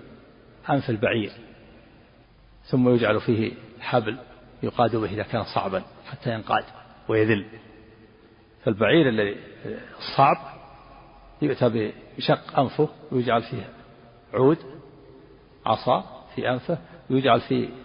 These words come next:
يربط في، بهذا العود حبل ويجر حتى ينقاد إذا كان صعب، لأن بعض الإبل يكون صعب لا ينقاد،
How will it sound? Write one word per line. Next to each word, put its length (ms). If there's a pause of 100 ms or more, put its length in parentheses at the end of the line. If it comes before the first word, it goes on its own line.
(1200)
يربط 340
في، 280
بهذا 560
العود 300 (420)
حبل 280 (1000)
ويجر 340 (540)
حتى 200
ينقاد 320 (120)
إذا 60
كان 160
صعب، 240 (420)
لأن 100
بعض 160
الإبل 440
يكون 160
صعب 200 (200)
لا 60
ينقاد، 300